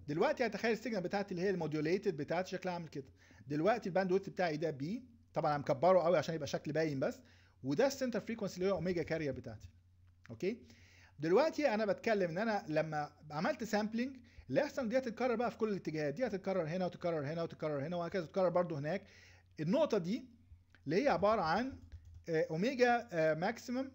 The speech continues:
زائد أوميجا سي، أوكي؟ والنقطة دي اللي هي عبارة عن أوميجا سي ناقص أوميجا ماكسيمم، أوكي؟ فمعنى كده لو أنا عايز السامبلينج بتاعي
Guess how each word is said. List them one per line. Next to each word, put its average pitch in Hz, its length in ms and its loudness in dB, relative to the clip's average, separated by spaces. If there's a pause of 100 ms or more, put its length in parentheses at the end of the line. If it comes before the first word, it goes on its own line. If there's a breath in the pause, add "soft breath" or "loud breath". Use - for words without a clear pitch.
(1120)
زائد 196 360 2
أوميجا 185 300 2
سي، 190 360 -4 (480)
أوكي؟ 190 300 -2 (240 loud breath)
والنقطة 220 360 0
دي 214 80 -2
اللي 233 120 0
هي 214 40 4
عبارة 226 220 2
عن 190 200 0 (180)
أوميجا 180 640 2
سي 240 480 -4
ناقص 185 280 0
أوميجا 170 260 -2
ماكسيمم، - 320 -8 (420)
أوكي؟ 190 320 -2 (400 loud breath)
فمعنى 214 600 0
كده 269 200 2
لو 220 140 4
أنا 254 80 0
عايز 233 280 0
السامبلينج 202 580 -2
بتاعي 151 440 0